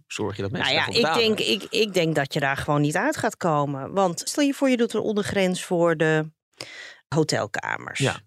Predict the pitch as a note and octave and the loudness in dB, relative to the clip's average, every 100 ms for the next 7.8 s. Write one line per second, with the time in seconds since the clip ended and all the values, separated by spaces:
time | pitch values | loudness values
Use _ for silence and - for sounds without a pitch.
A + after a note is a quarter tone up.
0 | _ _ _ _ _ - C3 A2+ - B2 | _ _ _ _ _ -4 -2 0 0 0
1 | A#2+ A#2 - A2 - G#2+ A2 G#2+ G#2 G#2 | 0 -2 -4 -6 -4 -2 0 0 -2 0
2 | G#2 G#2 G2+ - A#2+ F2 - _ _ _ | 0 0 -4 -6 -6 -6 -14 _ _ _
3 | _ _ A2 G#2 F2+ F#2 F#2 - - A2 | _ _ -4 -2 -4 -8 -10 -12 -12 -6
4 | C3+ G#3 G#3 C#3 C#3+ C#3 - C#3 C3 C3 | 0 2 2 2 2 0 -2 0 0 -2
5 | - G#3+ F4 F#4 D#4 D4+ D4 C#4 C4 B3 | 0 0 0 0 0 2 2 4 4 4
6 | A#3 F3 D3 - - _ _ _ _ A2+ | 4 4 0 -4 -10 _ _ _ _ -4
7 | G#2 G2 F#2+ C#3 B2 F2+ E2+ | -4 -4 -2 0 0 -4 -12